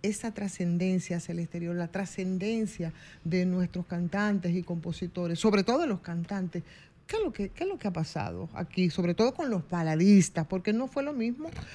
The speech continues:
con el merengue, con las orquestas, con los grupos, ¿no?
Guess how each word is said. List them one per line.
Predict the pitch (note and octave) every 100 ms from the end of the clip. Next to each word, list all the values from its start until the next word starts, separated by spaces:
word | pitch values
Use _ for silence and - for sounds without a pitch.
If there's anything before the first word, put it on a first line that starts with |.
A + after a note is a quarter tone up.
| -
con | - F3+
el | E3+
merengue, | E3 E3+ F3+ F3+ F3+
con | F3 E3
las | D#3
orquestas, | D#3+ E3 E3+ F3 - F3
con | E3 E3+
los | D#3+ D3+
grupos, | G3 F#3+ - D#3
¿no? | A3 C4+